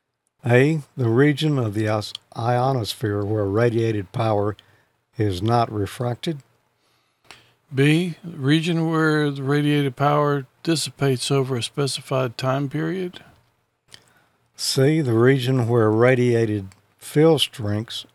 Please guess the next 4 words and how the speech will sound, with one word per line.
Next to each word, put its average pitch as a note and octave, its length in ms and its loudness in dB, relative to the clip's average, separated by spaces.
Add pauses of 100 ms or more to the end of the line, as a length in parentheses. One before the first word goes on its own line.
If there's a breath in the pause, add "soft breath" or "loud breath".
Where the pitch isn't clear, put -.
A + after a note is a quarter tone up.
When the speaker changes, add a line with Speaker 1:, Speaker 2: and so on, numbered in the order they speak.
Speaker 1:
are G2+ 180 -10
constant. C3+ 720 -2 (2250 loud breath)
Speaker 2:
Or C#3 140 4
D, D3 540 2